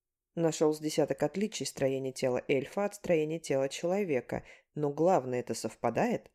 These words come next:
Расположение внутренних органов, сердечно-сосудистая, нервная система. Кое-что в мозгах иное, а так?»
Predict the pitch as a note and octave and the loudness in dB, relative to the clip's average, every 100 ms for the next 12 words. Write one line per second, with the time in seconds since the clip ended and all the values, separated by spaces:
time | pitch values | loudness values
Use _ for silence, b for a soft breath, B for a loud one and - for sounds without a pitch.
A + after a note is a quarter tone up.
0 | _ _ _ _ D#3 - D#3 D#3+ A3 G#3+ | _ _ _ _ -4 0 2 2 0 0
1 | D#3+ F3 F3+ C#3+ C3+ - C3+ D#3 F#3 E3 | 0 -2 -4 -6 -6 -4 0 2 2 -2
2 | D3 - C#3 D#3 - C#3+ - - C#3 E3 | -4 -2 0 0 -2 -4 -6 -4 -4 -4
3 | D3+ - C3 B2 B2+ C#3 E3+ D3 - - | -6 -2 -2 -2 2 2 4 0 -2 -8
4 | - C#3+ C3+ B2+ _ _ _ _ _ _ | -2 -2 -2 -8 _ _ _ _ _ _
5 | - A3 - A#3 A3+ B3+ F3+ C#3 - D3 | 2 2 4 2 4 2 4 2 0 -2
6 | C#3+ C3+ C#3+ _ _ C3+ - C#3+ G#3+ | -2 -2 -4 _ _ -8 -2 -2 -2